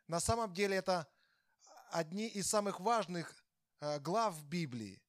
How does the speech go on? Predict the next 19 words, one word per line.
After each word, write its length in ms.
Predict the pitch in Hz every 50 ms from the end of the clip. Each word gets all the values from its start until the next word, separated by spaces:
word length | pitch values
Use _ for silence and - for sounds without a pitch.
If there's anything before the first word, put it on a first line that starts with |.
| _ _
Если 220 | 147 151 - 180
мы 140 | 180 196 208
их 140 | 208 196 -
поймем, 440 | - 185 175 175 185 208 226 226 208
если 160 | 185 - -
мы 100 | 180 180
осознаем, 580 | 180 165 185 175 160 151 196 214 220 226 208 185 - _ _ _ _ _ _ _ _
каким 320 | - 165 - - 240 254
образом 500 | 269 262 233 233 214 185 165 196 185 170
Бог 260 | 156 196 208 208 -
хочет 400 | - - 185 160 170 170 - - - _ _ _ _ _ -
войти, 460 | 135 135 175 170 170 - - 214 220
каким 300 | 170 170 - - 196 196
образом 360 | 220 220 190 208 185 196 202
Бог 220 | 185 165 214 196 -
хочет 240 | 202 190 - -
открыть 380 | 202 196 - - 233 269 - -
нам 180 | 208 190 185 156
тайну 560 | - 196 180 165 151 139 127 120 104 87